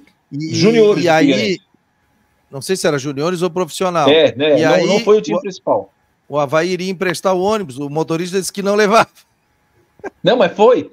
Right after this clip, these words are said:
Speaker 2: mas foi, depois
Speaker 1: Foi?
Speaker 2: foi.
Speaker 1: Aí depois
Speaker 2: Foi.
Speaker 1: acertaram, né? Que não
Speaker 2: Foi,
Speaker 1: levava, depois
Speaker 2: foi,
Speaker 1: foi.
Speaker 2: é. E aí o seguinte, aí os, eu acho que foi em Blumenau, acho que esse jogo, aí os caras olharam assim, um olhar pro outro, mas peraí,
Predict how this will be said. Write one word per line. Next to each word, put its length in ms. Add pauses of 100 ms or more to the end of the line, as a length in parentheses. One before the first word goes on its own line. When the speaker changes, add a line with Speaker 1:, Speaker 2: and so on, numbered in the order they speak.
Speaker 2:
mas 220
foi, 220
depois 320
Speaker 1:
Foi? 260
Speaker 2:
foi. 400 (240)
Speaker 1:
Aí 220
depois 340
Speaker 2:
Foi. 80
Speaker 1:
acertaram, 500
né? 200 (160)
Que 80
não 100
Speaker 2:
Foi, 140
Speaker 1:
levava, 340
depois 360
Speaker 2:
foi, 120
Speaker 1:
foi. 100
Speaker 2:
é. 240 (460)
E 80
aí 160
o 60
seguinte, 420
aí 160
os, 220
eu 60
acho 160
que 40
foi 120
em 40
Blumenau, 640
acho 140
que 80
esse 180
jogo, 280
aí 60
os 100
caras 260
olharam 300
assim, 280 (360)
um 60
olhar 240
pro 100
outro, 180 (200)
mas 100
peraí, 480